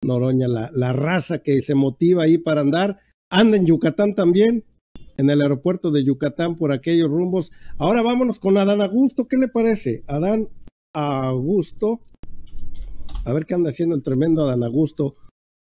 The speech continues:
por la República Mexicana. Hace una hora pusimos, cerramos la segunda semana de recorridos populares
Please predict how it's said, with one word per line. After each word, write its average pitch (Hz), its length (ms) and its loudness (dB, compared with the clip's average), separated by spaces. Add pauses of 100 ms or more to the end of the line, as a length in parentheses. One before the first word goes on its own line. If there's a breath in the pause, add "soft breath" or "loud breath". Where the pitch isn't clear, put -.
(320)
por 127 120 0
la 123 120 0
República 143 680 -2
Mexicana. 135 520 -2
Hace 226 160 2
una 214 180 2
hora 196 320 2
pusimos, 202 400 2
cerramos 247 380 4
la 208 100 2
segunda 208 380 2
semana 185 380 2
de 151 100 2
recorridos 151 540 0
populares 147 580 -2